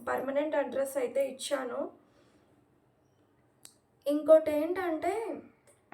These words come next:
ఈ ఐడీ వెరిఫికేషన్, ఆ, ఆ,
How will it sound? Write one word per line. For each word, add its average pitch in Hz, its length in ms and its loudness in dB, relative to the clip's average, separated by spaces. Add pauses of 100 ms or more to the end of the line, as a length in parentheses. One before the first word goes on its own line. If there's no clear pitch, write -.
(1400)
ఈ 285 120 2
ఐడీ 277 360 0
వెరిఫికేషన్, 302 880 0 (560)
ఆ, 233 420 -2 (640)
ఆ, 214 60 -2